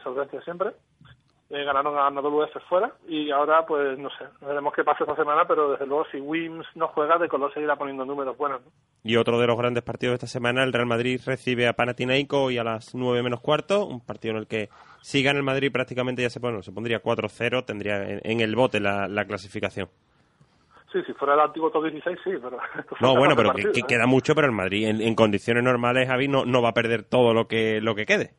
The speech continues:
Speaker 1: No, no, no, no, aparte eso, tendría,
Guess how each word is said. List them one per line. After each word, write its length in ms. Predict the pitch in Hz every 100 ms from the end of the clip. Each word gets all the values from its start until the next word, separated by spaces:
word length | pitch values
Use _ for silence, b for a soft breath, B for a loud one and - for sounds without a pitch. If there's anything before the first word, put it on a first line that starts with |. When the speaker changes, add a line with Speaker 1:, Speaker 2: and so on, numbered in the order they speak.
| 151 151
Speaker 1:
No, 560 | 156 147 143 139 139 131
no, 400 | 165 170 160 156
no, 260 | 156 156
no, 180 | 151 147 143
aparte 280 | 139 139 160 147 143 139 143 135
eso, 120 | 135
tendría, 840 | - 135 139 143 143 139 135 131